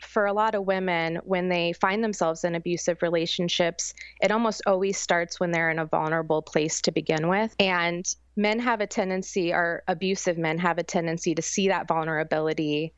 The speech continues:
and then fill that void for the person. And then later on, they start to show their true colors. And that doesn't always have to mean, you know, physical abuse. It can mean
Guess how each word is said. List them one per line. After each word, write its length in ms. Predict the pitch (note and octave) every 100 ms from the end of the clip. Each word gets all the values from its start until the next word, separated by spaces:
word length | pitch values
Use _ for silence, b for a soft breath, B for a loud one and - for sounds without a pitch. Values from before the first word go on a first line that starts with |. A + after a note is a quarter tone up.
| -
and 120 | F3
then 180 | E3 D#3+ -
fill 380 | - - G#3 G3+
that 220 | F#3 E3
void 340 | D#3+ D#3+ E3 E3
for 180 | - D#3
the 100 | D#3
person. 580 | - D#3 - D#3+ D3+
And 180 | - E3+
then 140 | D#3+ D#3
later 360 | E3 E3+ E3
on, 160 | D#3 D#3
they 120 | D#3
start 260 | - D#3 -
to 80 |
show 260 | E3+ - D3+
their 160 | D3+ D#3
true 220 | - -
colors. 640 | - - A2+ E2 A3+ - - B B B B -
And 220 | G3 F#3+
that 160 | - A#3
doesn't 240 | D4+ D#4
always 240 | C4+ A#3+ A3+
have 220 | G#3 G3
to 80 | F#3
mean, 480 | F3+ F3 F3 E3+ -
you 100 | F#3
know, 140 | E3+
physical 560 | D#3+ - F3+ - F3 E3
abuse. 480 | E3 E3+ D#3+ E3+ F3+
It 100 | -
can 220 | F3+ E3+
mean 420 | F3+ F3 E3+ F3